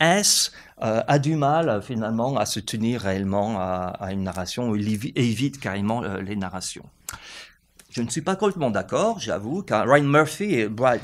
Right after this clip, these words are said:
euh, and Brad, euh, Falchuk, euh, les créateurs de la série composée pour le moment, euh, de huit saisons, sont plus intéressés, euh, de construire, euh, des récits parcourus de digressions, de fausses pistes, plutôt que de s'assujettir,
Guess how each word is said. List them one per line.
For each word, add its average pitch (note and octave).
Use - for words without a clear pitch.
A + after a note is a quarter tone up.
euh, G#2+
and A2+
Brad, A#2+
euh, G2
Falchuk, D#3
euh, A2
les A2+
créateurs D3
de A#2+
la A2
série B2+
composée E3
pour D#3
le D3+
moment, C#3
euh, A#2
de A#2
huit F#3
saisons, F3
sont D3
plus A3
intéressés, F#3
euh, A2+
de A2+
construire, E3
euh, A2+
des A#2+
récits C#3+
parcourus E3
de A#2
digressions, B2+
de A#2+
fausses F#3+
pistes, F#3
plutôt F3
que F3
de A#2+
s'assujettir, D#3